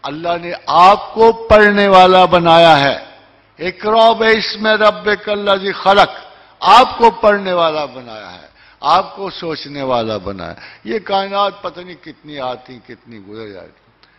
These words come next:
خاتون حضرات، اللہ نے بڑے مزے کی ایک اسپیشل ٹائم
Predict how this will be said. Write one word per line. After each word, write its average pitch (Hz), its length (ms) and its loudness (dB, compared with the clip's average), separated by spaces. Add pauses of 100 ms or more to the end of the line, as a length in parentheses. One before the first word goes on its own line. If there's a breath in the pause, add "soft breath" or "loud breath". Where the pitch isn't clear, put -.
(180)
خاتون 143 300 -14
حضرات، 151 400 -8
اللہ 143 260 -12
نے 139 120 -16
بڑے 123 260 -16
مزے 120 380 -18
کی - 180 -20
ایک 104 160 -20
اسپیشل - 680 -18
ٹائم 117 240 -16